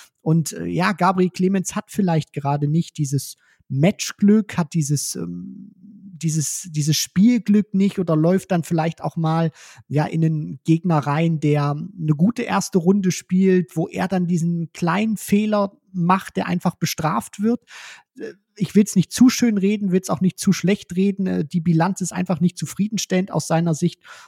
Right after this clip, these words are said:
Und was da hilft, ist zwar immer sehr doof oder sehr salopp formuliert, das sind Ergebnisse und wenn die wieder besser werden, dann, äh, steigert sich auch automatisch das Selbstvertrauen.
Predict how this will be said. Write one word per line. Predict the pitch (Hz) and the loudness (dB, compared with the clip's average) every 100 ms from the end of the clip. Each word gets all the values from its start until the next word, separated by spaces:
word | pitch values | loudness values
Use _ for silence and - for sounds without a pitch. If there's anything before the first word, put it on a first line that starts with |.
| _ | _
Und | 143 | -4
was | 156 170 | -2 0
da | 160 | 2
hilft, | 131 160 185 - - - 147 | 4 6 4 0 -16 -18 -12
ist | 160 156 - | -10 -10 -6
zwar | 151 - | -4 0
immer | 165 160 156 151 - - 160 | 2 2 0 -2 -6 -12 -12
sehr | 127 139 156 147 143 - - _ _ _ - | -4 0 0 0 -4 -12 -20 _ _ _ 6
doof | 160 220 - - | 6 6 0 -8
oder | - 143 139 | -2 0 0
sehr | 131 131 147 151 | -2 -2 0 0
salopp | 139 131 147 196 | 2 2 4 2
formuliert, | - 175 170 151 165 185 | 0 0 2 2 2 0
das | 151 - | 0 -2
sind | 165 | 0
Ergebnisse | 135 160 180 - 175 - 175 175 | 0 2 0 2 0 2 0 2
und | 156 147 - | -2 -4 -8
wenn | 151 147 139 | 0 0 0
die | 180 185 180 - _ - | 2 2 0 -6 _ -2
wieder | 156 147 | 2 2
besser | 156 - 160 | 0 0 0
werden, | 143 151 151 151 | 2 0 0 -4
dann, | 135 135 143 156 | -4 -4 -4 -4
äh, | 151 151 | -4 -4
steigert | - - 147 160 - | -6 -4 -2 0 -2
sich | 156 | -6
auch | - - | -8 -2
automatisch | 156 147 147 135 - 143 | 0 0 -2 -4 -6 -8
das | - - | -8 -8
Selbstvertrauen. | 135 - - - - - | -8 -8 -16 -16 -12 -12